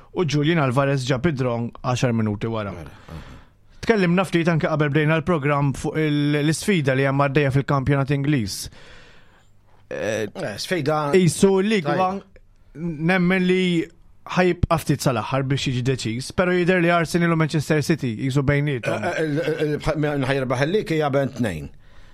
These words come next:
Speaker 2: bejn Manchester City u l-Arsenal. Issa minn ħajjieħu żewġ postijiet l-oħra, eh, għat-Champions League,
Speaker 1: Iva.
Speaker 2: it-tielet bir-raba'. Jiġifieri hemm taqtija
Speaker 1: Għandek,
Speaker 2: tajba
Speaker 1: għandek
Speaker 2: ħafna.
Speaker 1: jisu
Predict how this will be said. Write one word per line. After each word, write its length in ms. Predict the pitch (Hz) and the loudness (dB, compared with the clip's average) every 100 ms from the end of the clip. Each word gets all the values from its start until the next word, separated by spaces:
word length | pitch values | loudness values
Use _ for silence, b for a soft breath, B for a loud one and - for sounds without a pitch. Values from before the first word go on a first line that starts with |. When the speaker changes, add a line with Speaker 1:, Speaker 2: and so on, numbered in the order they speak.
| b b | b b
Speaker 2:
bejn 300 | 101 123 127 | -4 -4 -4
Manchester 420 | 123 151 - 117 | -4 -6 -4 -4
City 360 | 107 117 120 117 | -4 -6 -4 -4
u 140 | 117 | -4
l-Arsenal. 600 | 113 95 87 90 85 82 73 B B B | -4 -6 -8 -10 -10 -10 -14 B B B
Issa 400 | 110 - 131 127 | -4 -2 -2 -2
minn 140 | 151 143 | 0 -2
ħajjieħu 300 | 165 147 147 | -2 -2 -2
żewġ 140 | 151 - | -4 -4
postijiet 520 | 175 147 156 123 143 | -6 -4 -4 -4 -4
l-oħra, 320 | 147 143 151 147 143 B B B B | -2 -2 -2 -4 -6 B B B B
eh, 1080 | - 139 143 143 139 139 139 139 135 127 117 - | -4 -2 -2 -2 -2 -2 -2 -4 -4 -4 -6 -8
għat-Champions 760 | 131 160 143 139 110 131 - | -6 -4 -4 -4 -4 -6 -4
League, 360 | 131 92 - - b b b | -6 -6 -10 -20 b b b
Speaker 1:
Iva. 120 | 160 | -2
Speaker 2:
it-tielet 480 | 127 151 139 135 123 | 0 0 0 -2 -2
bir-raba'. 420 | 135 143 98 82 - B B B | -2 -2 -2 -6 -10 B B B
Jiġifieri 480 | - 120 117 120 113 | -6 -6 -4 -4 -4
hemm 220 | 113 123 104 | -4 -6 -4
taqtija 480 | 127 - 113 110 107 107 101 - - - - | -8 -6 -4 -2 -2 -4 -6 -12 -20 -20 -6
Speaker 1:
Għandek, 300 | 165 175 185 | 0 2 0
Speaker 2:
tajba 120 | - 135 | -2 0
Speaker 1:
għandek 300 | 180 185 170 | 0 2 2
Speaker 2:
ħafna. 100 | 170 | 0
Speaker 1:
jisu 220 | - | 0